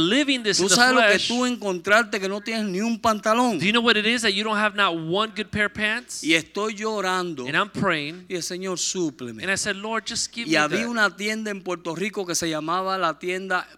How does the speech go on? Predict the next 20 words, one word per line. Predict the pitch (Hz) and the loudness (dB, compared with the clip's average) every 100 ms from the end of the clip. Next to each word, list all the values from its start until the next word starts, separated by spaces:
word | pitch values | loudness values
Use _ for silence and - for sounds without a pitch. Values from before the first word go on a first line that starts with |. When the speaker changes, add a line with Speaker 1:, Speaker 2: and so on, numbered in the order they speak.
| 113 | -6
Speaker 2:
Balú. | 131 127 139 147 113 - _ _ - | -2 0 0 0 -2 -10 _ _ -8
Speaker 1:
And | 151 | -2
there | 180 | -2
was | 180 | -2
a | |
store | 160 - 208 214 | -4 -2 -2 -4
in | |
Puerto | 208 214 | -4 -2
Rico, | 185 160 175 | -2 -2 -4
it | |
was | 165 | -6
called | - 180 156 | -6 -8 -8
the | |
Balú | 147 147 147 233 262 | -2 -2 0 0 2
Speaker 2:
Y | 175 | 4
le | 165 | 4
Speaker 1:
store. | 139 156 | 4 0
Speaker 2:
sacaron | - 165 185 202 | 0 2 4 2
un | 202 208 | 0 -2
dicho. | 269 285 - 113 | -2 -2 -4 -8